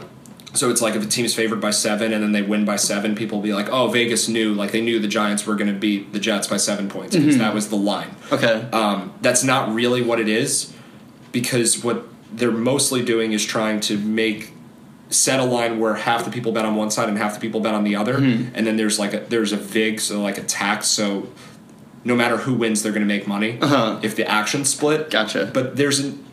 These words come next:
Speaker 1: even, like, that's not always the case, 'cause what they'll also do then is sometimes when the Giants are favored by seven and ninety percent of the people wanna bet on the Giants 'cause, like, Jets fans are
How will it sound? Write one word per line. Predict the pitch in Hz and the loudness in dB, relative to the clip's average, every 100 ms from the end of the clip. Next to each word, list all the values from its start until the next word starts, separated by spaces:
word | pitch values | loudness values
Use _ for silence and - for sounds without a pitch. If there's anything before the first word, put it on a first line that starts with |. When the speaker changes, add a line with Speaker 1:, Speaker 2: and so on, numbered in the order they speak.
| - | -4
Speaker 1:
even, | 135 127 127 113 107 - - - - - - | -2 0 0 0 -4 -8 -16 -14 -14 -14 -4
like, | 123 113 | 0 2
that's | 143 151 156 | 2 2 2
not | 147 139 117 | 2 2 0
always | 117 120 117 | 0 0 0
the | 107 | -2
case, | - 127 131 | -2 -2 0
'cause | 127 | -2
what | 123 113 | 0 0
they'll | 113 | 0
also | 113 135 127 120 | 2 2 2 0
do | 117 117 | 0 2
then | 110 104 101 - - - - - - - - - | 2 2 0 -6 -16 -20 -20 -20 -20 -20 -14 -2
is | 117 113 110 107 - - - - | 2 2 2 2 0 0 -8 -4
sometimes | - - 135 127 123 117 110 117 | 0 2 2 0 0 0 0 0
when | 113 | 0
the | |
Giants | 104 117 117 110 | 0 0 0 0
are | 110 | -2
favored | 113 107 104 | 0 0 0
by | 101 | 0
seven | - 117 107 107 | 0 0 0 0
and | 104 110 110 | 0 0 2
ninety | 110 107 117 | 2 2 0
percent | 107 104 110 | -2 0 0
of | 107 | 0
the | 104 | 0
people | 110 107 104 | 0 -2 -2
wanna | 101 101 | -2 -2
bet | 101 | -2
on | 98 | -4
the | |
Giants | 107 101 104 104 | -2 -2 0 -2
'cause, | 101 92 | -4 -4
like, | 92 - - - - - | -4 -10 -18 -20 -20 -6
Jets | - 98 - | -4 -2 -2
fans | 101 98 95 95 | -4 -4 -4 -6
are | 92 | -8